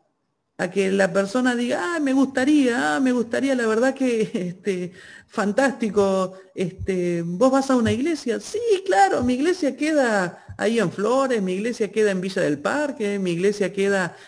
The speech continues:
en La Paz, aquí en Bolivia, en tal o cual barrio, en Villa del Parque". Este, si le podés hablar después de tu iglesia, fantástico, fenómeno, excelente.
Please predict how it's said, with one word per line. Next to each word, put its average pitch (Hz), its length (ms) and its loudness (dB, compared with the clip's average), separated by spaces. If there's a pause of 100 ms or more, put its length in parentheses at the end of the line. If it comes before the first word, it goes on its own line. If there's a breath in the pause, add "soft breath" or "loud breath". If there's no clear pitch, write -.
en 165 180 0
La 143 200 -2
Paz, 294 340 -2
aquí 180 220 -4
en 196 100 -2
Bolivia, 226 540 2
en 175 100 -2
tal 202 220 0
o 170 80 -4
cual 170 180 0
barrio, 220 400 0
en 165 140 -4
Villa 175 240 -6
del 139 180 -2
Parque". 208 680 -2 (460 loud breath)
Este, 160 840 -2 (520)
si - 160 -2
le 170 140 4
podés 233 400 0
hablar 190 320 0
después 175 380 0
de 170 100 2
tu 165 140 -4
iglesia, 165 580 -4 (840)
fantástico, 160 720 -4
fenómeno, 165 800 -2 (960)
excelente. 160 960 -2